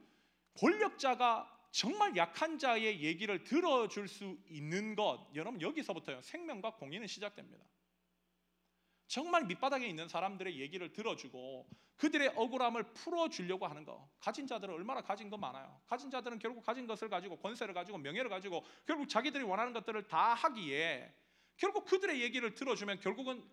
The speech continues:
가난하고 약한 대다수의 사람들은 고통을 받는 사회가 되죠. 그러나 그 약한 자들의 얘기를 들어주면 대다수의 사람들이죠.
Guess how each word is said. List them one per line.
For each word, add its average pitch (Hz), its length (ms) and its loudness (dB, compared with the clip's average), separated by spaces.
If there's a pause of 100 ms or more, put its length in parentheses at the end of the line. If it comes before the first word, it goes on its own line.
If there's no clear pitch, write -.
가난하고 185 460 0
약한 156 360 -2
대다수의 208 420 -2
사람들은 180 440 -4
고통을 262 320 -4
받는 139 280 -8
사회가 170 320 -6
되죠. - 240 -20 (800)
그러나 254 500 0 (160)
그 294 220 4
약한 240 300 2
자들의 220 300 0
얘기를 180 340 -2
들어주면 135 560 -6
대다수의 269 440 2
사람들이죠. 180 560 -6